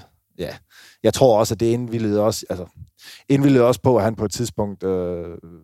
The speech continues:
følte, at han, han skulle s-, se en anden retning end mig, fordi at det måske ikke var det, der, der sådan hele vejen rundt spillede. Øhm,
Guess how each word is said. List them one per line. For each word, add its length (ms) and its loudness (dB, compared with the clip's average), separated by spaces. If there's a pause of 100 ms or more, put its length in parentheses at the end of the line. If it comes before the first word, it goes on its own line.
(1300)
følte, 200 2
at 40 -2
han, 220 -4
han 180 -4
skulle 280 -8
s-, 720 -12
se 200 2
en 100 0
anden 180 0
retning 300 -2
end 80 -8
mig, 200 -2
fordi 300 -14
at 100 -12 (140)
det 120 -6
måske 300 -8
ikke 300 -8
var 100 -4
det, 160 -2
der, 140 -2 (420)
der 60 -4
sådan 200 -6
hele 120 2
vejen 160 0
rundt 220 -2
spillede. 440 0 (260)
Øhm, 280 -12